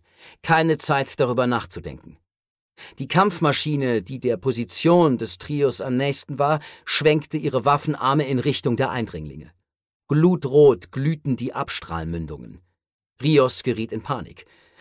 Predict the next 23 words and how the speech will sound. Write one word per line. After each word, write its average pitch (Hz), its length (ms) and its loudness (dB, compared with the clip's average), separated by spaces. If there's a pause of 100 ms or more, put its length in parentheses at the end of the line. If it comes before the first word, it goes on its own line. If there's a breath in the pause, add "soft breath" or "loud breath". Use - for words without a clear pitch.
(120)
Er 151 180 6
streckte 180 360 0
die 151 140 -2
Schattenhand 123 640 0
nach 120 140 -4
dem 113 120 -4
Angreifer 101 560 -6
aus. 82 280 -8 (320 soft breath)
Kleine 170 380 4
schwarze 151 520 0
Blitze 139 500 -2
tänzelten 151 600 -2
über 131 240 -6
seine 113 220 -2
Knöchel. - 400 -12 (760)
Einen 151 300 2
Zornesfunken 170 840 0
zu - 140 0
erzeugen, 151 520 0
gelang 139 320 2
ihm 120 120 -2
jedoch 123 260 -2
nicht. - 300 -12